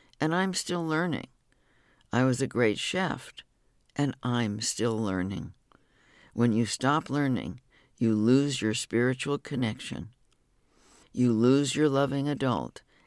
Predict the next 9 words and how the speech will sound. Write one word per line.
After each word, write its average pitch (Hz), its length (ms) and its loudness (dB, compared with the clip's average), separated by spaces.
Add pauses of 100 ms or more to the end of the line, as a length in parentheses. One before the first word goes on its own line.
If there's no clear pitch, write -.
and 117 200 0 (120)
everything 135 560 -2
around 131 460 2
you 76 300 -6 (460)
will 110 200 2
begin 113 460 0
to 131 120 -6
teeter 107 600 -6 (500)
until 107 640 -4